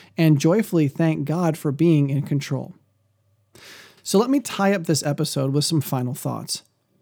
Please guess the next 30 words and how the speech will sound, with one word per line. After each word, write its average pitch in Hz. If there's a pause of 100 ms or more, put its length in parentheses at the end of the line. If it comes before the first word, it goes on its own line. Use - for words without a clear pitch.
(340)
A 180
logical 175
and 151
still 185
mind 131
that's 143
filled 196
with 214
God's 147
truth -
will 139
know 131
and 147
believe 156
that 139
God 127
is 143
using 151
the 143
testing 151
and 180
trials 127
and 139
tribulations 151
of 151
this 170
world 120
to -
mature 175
us, -